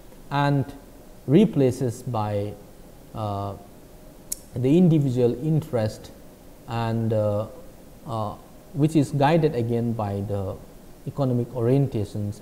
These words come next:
and profit. Now, the point social ecology, uh, which is strongly advocated by Murray Bookchin, emphasizes, uh,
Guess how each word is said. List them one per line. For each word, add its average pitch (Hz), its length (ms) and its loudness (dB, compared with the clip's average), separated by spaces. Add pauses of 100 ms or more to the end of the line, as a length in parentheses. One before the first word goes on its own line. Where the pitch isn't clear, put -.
and 107 300 -8
profit. - 440 -8 (640)
Now, 196 420 0
the 143 120 0
point 226 300 4
social 180 340 0
ecology, 117 760 -2 (640)
uh, 110 420 -4 (720)
which 139 220 0
is 131 440 0 (400)
strongly 165 560 2
advocated 131 720 -2
by 107 360 -4 (300)
Murray 156 340 6
Bookchin, 117 640 -4 (420)
emphasizes, 110 1040 -2 (460)
uh, 104 320 -6